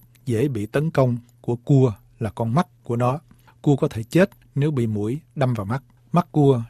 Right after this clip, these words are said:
nếu lọt ra ngoài là bộ phận duy nhất có thể bị tấn công. Đây là bộ phận duy nhất mở ra bên ngoài lớp vỏ cứng. Câu chuyện này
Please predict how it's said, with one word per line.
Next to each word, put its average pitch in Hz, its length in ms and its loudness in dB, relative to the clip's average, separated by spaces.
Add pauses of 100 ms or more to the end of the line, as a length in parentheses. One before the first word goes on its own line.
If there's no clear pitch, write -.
nếu 160 120 2
lọt 123 160 2
ra - 160 0
ngoài 110 400 -4 (120)
là 120 120 -2
bộ 107 160 -4
phận 107 240 -8
duy 139 100 2
nhất 143 200 -2 (240)
có 143 140 -2
thể 120 160 -4
bị 107 140 -6
tấn 143 200 -2
công. 120 240 2 (300)
Đây 143 140 6
là 127 120 0
bộ 110 180 0
phận 110 360 -6
duy 127 120 -2
nhất 147 260 -2
mở 107 200 -2
ra 139 140 -4
bên 123 140 -4
ngoài 107 380 -6 (160)
lớp 139 240 -2
vỏ 101 220 -6
cứng. 131 220 -4 (320)
Câu 147 160 6
chuyện 120 280 0
này 113 260 0